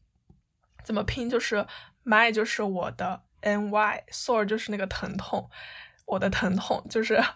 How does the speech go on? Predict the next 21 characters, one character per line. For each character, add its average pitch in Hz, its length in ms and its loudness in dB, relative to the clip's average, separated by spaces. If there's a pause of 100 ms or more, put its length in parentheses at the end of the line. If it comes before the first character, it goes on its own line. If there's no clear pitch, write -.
(140)
有， - 180 2
我 214 160 -2
们 190 420 -2
经 202 160 0
常 190 200 -2
练 202 120 2
阿 208 80 0
斯 196 60 -12
汤 208 160 -4
加 202 140 0
的 202 80 0
人 190 160 -2
可 190 120 -8
能 190 120 -4
就 196 120 -6
会 - 360 -8
开 - 180 -4
玩 196 160 -4
笑 196 200 0
地 196 60 -2
说， 190 380 -6